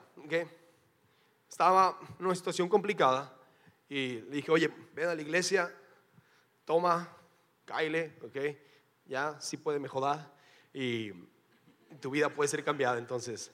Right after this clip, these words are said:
vente, ¿ok?". Y vino. Lo que les quiero decir es esto. Hubo un momento en mi vida donde yo le estaba pasando muy mal económicamente.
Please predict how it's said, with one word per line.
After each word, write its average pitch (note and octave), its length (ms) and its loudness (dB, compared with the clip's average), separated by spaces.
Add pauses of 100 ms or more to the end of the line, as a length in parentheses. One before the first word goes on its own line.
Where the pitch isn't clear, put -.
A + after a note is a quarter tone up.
vente, G#2 260 -14
¿ok?". G#2 120 -2 (1000)
Y C3+ 120 -10
vino. D#3 300 2 (1800)
Lo D3+ 160 6
que D#3+ 80 0
les D3 120 0
quiero E3+ 140 4
decir D3 240 -4
es C#3+ 120 -2
esto. D3+ 320 -8 (460)
Hubo G#3+ 120 -4
un A#3+ 60 2
momento A#3+ 280 6
en C#4 80 2
mi C4 100 -2
vida D#3+ 180 4
donde D3 220 -2
yo D#3+ 300 2 (880)
le - 60 -12
estaba E3+ 180 0
pasando F#3 240 -2
muy E3+ 260 0
mal D#3 500 4
económicamente. B2+ 760 -6